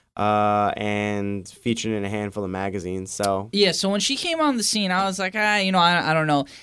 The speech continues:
Speaker 2: And then I saw her wrestle.
Speaker 1: Oh, hang on a second.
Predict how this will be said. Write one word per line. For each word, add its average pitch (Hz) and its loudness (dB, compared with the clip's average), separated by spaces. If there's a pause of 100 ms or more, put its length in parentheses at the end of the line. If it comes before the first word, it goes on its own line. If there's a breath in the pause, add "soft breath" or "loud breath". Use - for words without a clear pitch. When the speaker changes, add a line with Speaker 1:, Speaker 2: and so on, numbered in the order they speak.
(160 loud breath)
Speaker 2:
And 202 6
then 339 8
I 381 6
saw 302 6
her 202 8
wrestle. 202 4
Speaker 1:
Oh, 147 10
hang 170 4
on 175 4
a 139 0
second. 113 0